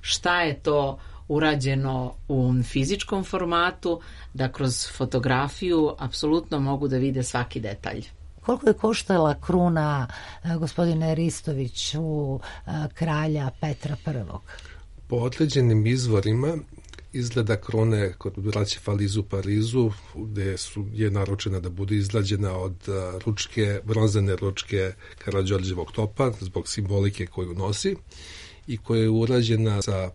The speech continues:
Speaker 3: pozlaćenom bronzom i apliciranim emajlom preko i sa odleđenim kamenjem. U to vreme je plaćena devetnaest hiljada starih francuskih franaka. U tu cenu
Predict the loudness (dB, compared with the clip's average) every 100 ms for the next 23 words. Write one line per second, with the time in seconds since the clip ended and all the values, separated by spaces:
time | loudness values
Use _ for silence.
0 | 0 2 2 0 -4 -2 0 2 2 2
1 | 2 0 -6 -16 -16 -16 -6 0 0 2
2 | -2 0 0 2 2 4 4 4 2 0
3 | -6 -2 -2 -2 0 -2 0 -2 -2 -6
4 | -6 -8 -6 -4 0 2 2 0 -2 -16
5 | -18 -12 -6 -2 2 2 4 2 2 2
6 | 2 0 -2 -2 -2 -2 0 2 2 0
7 | -2 -6 -8 -2 0 0 0 -4 -4 -2
8 | -2 0 -2 -2 -2 -2 -2 -8 -10 -6
9 | -4 -4 -8 -12 -14 -8 -6 -4 -6 -12
10 | -12 -12 -14 -18 -18 -16 -18 -18 -20 -12
11 | -6 -4 -4 -8 -16 -10 -6 0 2 4
12 | 2